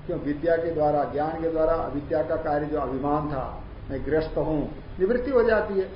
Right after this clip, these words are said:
निवृत्ति होगी तो फिर वो गृहस्थाश्रम ही रहा ही नहीं, वो,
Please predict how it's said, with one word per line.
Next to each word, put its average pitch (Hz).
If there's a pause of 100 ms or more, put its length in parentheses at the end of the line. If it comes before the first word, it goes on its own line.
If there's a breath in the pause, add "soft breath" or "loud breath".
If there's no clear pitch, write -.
(160)
निवृत्ति 214
होगी 208
तो 214
फिर 202
वो 202
गृहस्थाश्रम 202
ही 196
रहा 175
ही 220
नहीं, 233
वो, 117